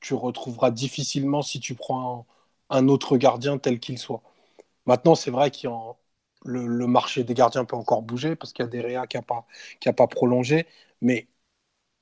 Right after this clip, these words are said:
je pense que cos-, connaissant un peu, un peu Raiola, il a quand même dû, euh, ficeler, ficeler la,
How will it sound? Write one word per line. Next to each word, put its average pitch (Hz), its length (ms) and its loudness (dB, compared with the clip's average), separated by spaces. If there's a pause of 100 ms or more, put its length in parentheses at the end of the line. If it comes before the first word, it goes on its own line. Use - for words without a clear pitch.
je - 260 0
pense 147 600 -2 (640)
que 127 100 -6
cos-, 135 400 0 (280)
connaissant 147 680 2
un 135 100 -6
peu, 139 420 -4
un 131 160 -8
peu 139 180 -4
Raiola, 135 640 0 (800)
il 123 180 0
a 123 60 0
quand 139 180 4
même 135 300 0
dû, 143 340 2
euh, 127 340 -4 (460)
ficeler, 139 600 4
ficeler 139 460 -2
la, 127 380 0